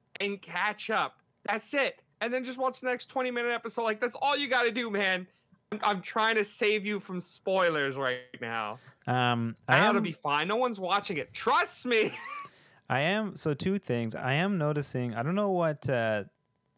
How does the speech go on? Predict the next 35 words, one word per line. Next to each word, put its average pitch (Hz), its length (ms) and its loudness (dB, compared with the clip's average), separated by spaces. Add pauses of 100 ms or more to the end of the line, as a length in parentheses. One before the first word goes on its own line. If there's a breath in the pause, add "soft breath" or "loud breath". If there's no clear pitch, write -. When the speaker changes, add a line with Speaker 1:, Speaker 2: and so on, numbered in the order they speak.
Speaker 2:
so 135 120 0
there 123 160 0
is 147 320 -2
a, 151 240 0 (480)
a, 131 140 -4
there 123 160 -2
was 147 280 2
a, 135 300 -2
um, 104 540 -2 (880 loud breath)
commercial 117 440 0
for 104 180 -2
Lagos 107 580 2
paper 107 380 -6
towel 101 580 -4
in 110 120 -4
this 107 220 -4
one. 101 280 -6
And 123 300 -6
every, 180 720 -2 (420)
like, 127 180 0
most 151 440 -2
of 208 80 -2
the 202 120 0
other 165 480 0
things 147 400 -4
had 123 540 0
some 113 240 -4
type 110 260 -4
of 104 160 -2
villain, 110 640 -4
minus 113 380 -6
Stark - 560 -4 (680 soft breath)
as 113 360 0
the, 104 540 -2
uh, 98 560 -4